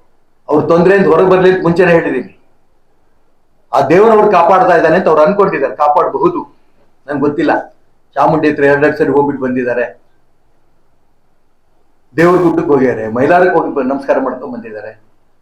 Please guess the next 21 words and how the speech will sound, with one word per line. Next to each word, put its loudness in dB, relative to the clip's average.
ಆ -14
ದೇವ್ರು 2
ಅವ್ರನ್ನ 2
ಕಾಪಾಡ್ಲಿ, 2
ನಾನ್ -2
ಬೇಡ 2
ಅನ್ನಲ್ಲ. -4
ಆದ್ರೆ 0
ಕೃತಜ್ಞತೆ 2
ತೋರಿಸ್ತಿದ್ರಲ್ಲ 2
ಮುಸಲ್ಮಾನರು 0
ಸಂತೃಪ್ತಿ 0
ಪಡಿಸೋದಕ್ಕೆ, -6
ಇದು 2
ನೀವು 4
ಜಾತ್ಯತೀತ 2
ಅಂತ 4
ಹೇಳ್ಕೊಳಕ್ 2
ನಿಮ್ಗೆ 0
ಅಧಿಕಾರ 2
ಇಲ್ಲ. 2